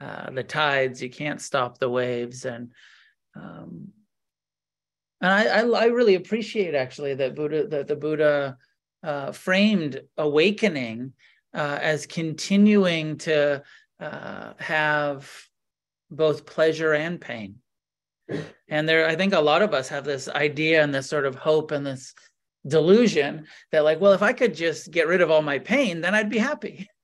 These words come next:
<laughs> If I could, if, if I could get so enlightened that it was just pleasant all of the time, and I, even serenity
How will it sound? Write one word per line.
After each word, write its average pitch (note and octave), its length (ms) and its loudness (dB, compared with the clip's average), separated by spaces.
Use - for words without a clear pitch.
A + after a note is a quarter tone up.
<laughs> - 380 -10
If F3+ 100 -4
I F#3+ 100 4
could, G3 180 6
if, F#3 140 6
if F#3+ 260 0
I F3+ 100 4
could F3+ 160 0
get G#3 180 0
so A3 240 2
enlightened F3 600 -2
that E3+ 200 2
it E3+ 60 0
was D#3 180 -6
just G3 320 -8
pleasant G3 580 4
all B2 240 2
of A#2+ 140 -8
the B2+ 100 -4
time, B2+ 400 -6
and E3 100 -8
I, D3+ 200 -6
even G#3+ 260 6
serenity E3+ 800 2